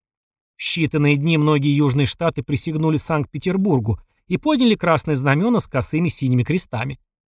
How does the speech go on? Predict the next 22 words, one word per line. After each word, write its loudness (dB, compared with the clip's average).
А -8
на 2
севере? 0
На 0
севере 2
началась 0
паника, -2
чудовищная 2
паника, -4
потому 2
что -2
перед 0
всей -4
финансово-политической 0
элитой 0
Новой 4
Англии 2
замаячил 2
северный 0
пушной -2
зверёк 0
вот 2